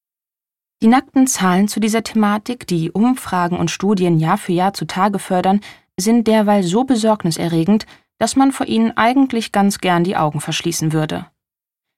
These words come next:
Der exa Mental Health Report zweitausenddreiundzwanzig beispielsweise ergab, siebenundsechzig Prozent der befragten Deutschen fühlen sich niedergeschlagen,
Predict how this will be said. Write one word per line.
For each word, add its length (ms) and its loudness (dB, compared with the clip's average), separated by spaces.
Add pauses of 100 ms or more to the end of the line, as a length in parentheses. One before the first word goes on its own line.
(340)
Der 440 2
exa 400 0
Mental 400 4
Health 400 0
Report 400 -4 (180)
zweitausenddreiundzwanzig 1300 -2
beispielsweise 720 -4
ergab, 420 -2 (520)
siebenundsechzig 920 2
Prozent 440 0
der 80 -2
befragten 640 -2
Deutschen 500 0
fühlen 320 2
sich 220 -2
niedergeschlagen, 840 -2